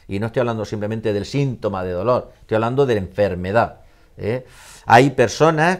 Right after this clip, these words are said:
que, bueno, pues les sobrepasa este sentimiento de, de, de, de querer ser, tener algo de otro,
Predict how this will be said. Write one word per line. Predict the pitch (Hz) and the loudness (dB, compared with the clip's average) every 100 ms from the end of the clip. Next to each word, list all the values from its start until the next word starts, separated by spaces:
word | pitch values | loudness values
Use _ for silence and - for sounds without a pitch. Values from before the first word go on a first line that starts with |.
| 185 | -2
que, | 113 107 104 101 98 92 87 | 2 4 4 2 0 -4 -2
bueno, | 104 139 233 | -2 -2 -6
pues | 160 85 85 80 80 80 57 50 50 - - - _ - | -6 -6 -6 -8 -10 -12 -14 -16 -18 -20 -20 -20 _ -4
les | 107 - | -4 0
sobrepasa | 110 95 92 131 151 - 247 | -2 -2 -2 -2 -2 -6 -14
este | 196 - | -14 -14
sentimiento | - 98 92 92 113 135 135 101 | -10 -10 -8 -6 -6 -6 -6 -4
de, | 92 90 - - - _ | -4 -8 -12 -20 -20 _
de, | 82 90 90 87 85 | -8 -4 -2 -2 -4
de, | 90 87 82 | -4 -4 -4
de | 87 87 | -6 -6
querer | 95 113 - - _ - | 0 0 -2 -12 _ -16
ser, | - 120 101 - | -2 -2 -2 -6
tener | 101 113 113 - - | -4 -2 -4 -4 0
algo | 110 98 92 - 98 | 0 0 -6 -8 -12
de | 92 92 107 | -8 0 2
otro, | 135 135 165 | 2 0 -6